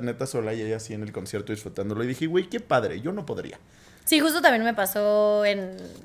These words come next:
Speaker 2: hace poco en un concierto. Igual estaba yo con mi mejor amiga y al lado teníamos otras dos chavas que venían solas, o sea, ambas venían solas.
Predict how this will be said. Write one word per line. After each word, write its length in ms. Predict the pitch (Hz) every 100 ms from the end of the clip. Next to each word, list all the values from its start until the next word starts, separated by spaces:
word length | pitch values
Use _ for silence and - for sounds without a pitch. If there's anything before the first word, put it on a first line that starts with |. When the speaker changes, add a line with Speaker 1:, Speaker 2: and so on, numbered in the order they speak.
| - -
Speaker 2:
hace 220 | 220 220
poco 180 | 214 226
en 80 |
un 80 | 226
concierto. 560 | 226 220 220 202 254 370
Igual 380 | 226 202 214 214 - - -
estaba 340 | 226 247 247 247
yo 200 | 233 226
con 140 | 233
mi 40 |
mejor 280 | 202 190 220
amiga 400 | 220 233 226 262
y 100 | 247
al 120 | 196
lado 200 | 196 208
teníamos 340 | 214 196 202 202
otras 220 | 190 208
dos 140 | 196
chavas 380 | 208 196 226 - - - -
que 100 | 262
venían 440 | 269 285 311 349 330
solas, 500 | - 370 392 330 339 277
o 40 |
sea, 180 | 302 302
ambas 260 | 330 381 494 622 - -
venían 380 | 247 277 302 370
solas. 600 | - 262 214 165 -